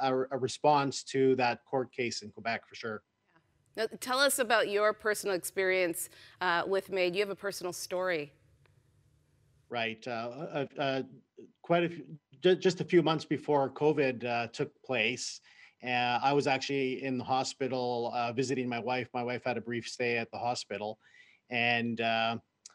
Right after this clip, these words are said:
Speaker 1: we a-, actually happened to be in a room next to a, an elderly woman who had requested, uh, medical assistance in death. And, uh, just experiencing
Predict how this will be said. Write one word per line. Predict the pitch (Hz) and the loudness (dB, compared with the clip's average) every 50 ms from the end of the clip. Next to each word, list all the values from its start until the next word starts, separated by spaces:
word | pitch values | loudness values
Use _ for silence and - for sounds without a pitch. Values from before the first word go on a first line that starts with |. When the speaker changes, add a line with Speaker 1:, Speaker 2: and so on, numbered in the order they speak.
| _ _ - | _ _ -4
Speaker 1:
we | 131 147 147 147 147 143 | 2 4 6 6 8 8
a-, | 143 135 131 127 - | 6 6 4 2 2
actually | 143 147 143 143 - 131 | 2 2 2 2 2 4
happened | 131 139 131 - 135 113 | 4 4 4 2 -2 -6
to | 113 | -2
be | 113 131 | -2 0
in | 127 127 | 0 0
a | 120 | 0
room | 120 127 131 131 123 | -2 0 0 0 0
next | 120 120 117 - - - - | 0 -2 -2 -4 -8 -8 -4
to | - 127 120 120 117 113 - 110 | -2 0 0 0 0 -2 -2 -2
a, | 117 113 113 110 113 - - | -2 0 0 0 -2 -2 -4
an | 123 123 | -6 -6
elderly | 120 127 117 127 123 117 120 | -4 -4 -4 -4 -4 -4 -4
woman | 117 113 120 113 120 113 | -4 -4 -4 -4 -4 -4
who | 107 120 | -4 -4
had | 113 110 104 | -4 -4 -6
requested, | 104 117 - - 123 107 - - - 113 110 - _ _ _ _ _ _ _ _ _ - | -10 -10 -6 -6 -6 -6 -6 -8 -8 -10 -10 -10 _ _ _ _ _ _ _ _ _ -4
uh, | 104 101 101 101 101 101 98 95 95 95 95 95 | -2 -2 0 0 -2 -2 -2 -4 -4 -6 -6 -6
medical | 107 117 117 107 107 - 113 | -4 -4 -4 -6 -6 -8 -10
assistance | 107 - - 117 - - 117 95 - - | -8 -8 -8 -8 -8 -10 -10 -10 -8 -8
in | 107 107 | -8 -4
death. | 107 117 117 110 98 - - _ _ _ _ _ _ _ _ _ _ _ | -2 0 0 0 0 -2 -8 _ _ _ _ _ _ _ _ _ _ _
And, | - 131 131 131 131 131 131 127 127 120 | 0 2 2 4 4 2 2 0 -2 -2
uh, | 127 127 | -2 0
just | 131 143 170 170 170 - | 2 4 4 4 2 0
experiencing | 143 - - - 170 160 160 165 165 156 - - 151 143 135 135 135 131 127 120 | -4 -4 0 4 6 6 8 6 6 4 2 2 2 2 4 4 2 2 0 -2